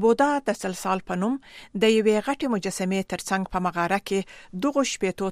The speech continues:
تنو ښځو په وړیا ډول د لیک لوست کورسونه جوړ کړل.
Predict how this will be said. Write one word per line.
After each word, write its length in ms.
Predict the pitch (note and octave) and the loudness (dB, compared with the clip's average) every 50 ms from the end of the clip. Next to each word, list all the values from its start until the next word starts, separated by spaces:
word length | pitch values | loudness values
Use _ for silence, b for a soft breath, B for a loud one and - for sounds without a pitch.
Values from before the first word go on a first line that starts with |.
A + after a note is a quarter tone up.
| - F#3+ | -4 -4
تنو 180 | F3+ F#3 F3+ - | -4 -4 -6 -6
ښځو 320 | - - G3 F3+ - F#3 F3+ E3+ B B B B - | -6 -6 -6 -4 -2 -4 -4 -4 B B B B -2
په 100 | G#3 G3+ G3 | 0 2 4
وړیا 280 | G#3 G3+ G3+ G#3+ A#3 C4 C#4+ A#3+ | 4 4 4 4 4 2 4 4
ډول 260 | A#3 G3 F#3 F#3 F3+ E3+ B B B B B - F3+ | 4 4 6 4 0 -2 B B B B B -2 0
د 100 | G3 F#3 F#3 | 0 2 0
لیک 280 | F#3+ - _ - - _ - F3+ | -2 -4 _ -18 -20 _ -4 -4
لوست 360 | F3+ F3+ F#3 F#3 - - - - - - - - | 0 0 -2 -2 -4 -10 -16 -20 -20 -12 -6 -4
کورسونه 420 | F3+ F3+ - - G#3+ G#3+ A#3+ C4+ - - - F#3 - | -4 -4 -2 -2 0 0 0 0 -2 -4 -10 -2 0
جوړ 160 | G#3 F#3 D#3+ - - | 0 0 0 -2 -4
کړل. 200 | - E3 E3+ E3 | -4 -2 -2 -4